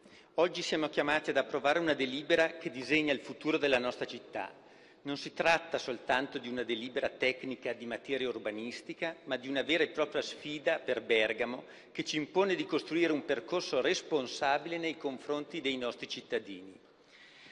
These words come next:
Renzo Piano, intervenendo qualche settimana fa a Bergamo ai lavori della Fondazione Italcementi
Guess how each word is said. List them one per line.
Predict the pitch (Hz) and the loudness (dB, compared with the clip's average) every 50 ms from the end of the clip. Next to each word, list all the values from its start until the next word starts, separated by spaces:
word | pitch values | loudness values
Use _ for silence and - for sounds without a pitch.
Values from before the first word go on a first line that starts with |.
| - - | -12 -2
Renzo | - 156 170 175 - - 165 | 2 2 2 4 2 -2 -2
Piano, | - - 165 135 117 113 113 117 | 0 2 2 4 4 4 2 0
intervenendo | 117 110 - 151 131 123 127 135 131 147 165 175 165 151 | -2 -2 0 0 0 2 0 0 0 0 0 0 -2 0
qualche | - 160 143 - 151 | 0 0 0 -2 -4
settimana | - - 131 - - 131 123 131 135 143 131 | -8 -8 -8 -8 -6 -4 0 0 0 0 0
fa | - - 135 127 123 117 110 - - - - - - - - | 0 2 4 6 6 6 4 0 -4 -16 -18 -18 -16 -6 -2
a | 113 107 | -2 2
Bergamo | 107 120 123 131 131 127 123 123 117 113 | 4 6 6 6 6 4 0 -2 -2 -2
ai | 113 | 0
lavori | 113 113 110 113 127 135 135 131 117 | 2 0 0 2 0 0 0 -2 -2
della | - 117 113 107 107 98 | -2 -4 -2 0 -2 -2
Fondazione | - - 120 113 110 110 - - - 139 135 123 113 - - - - - - - - - - | -2 -6 -8 -2 -2 -4 -4 -2 -6 -4 -2 -4 -4 -6 -8 -18 -20 -20 -20 -20 -20 -18 -14
Italcementi | - - 117 110 104 - - 110 104 104 101 98 98 101 - - 127 127 | -4 -2 -2 0 0 -2 -6 -4 -4 -4 -6 -6 -8 -12 -12 -12 -14 -14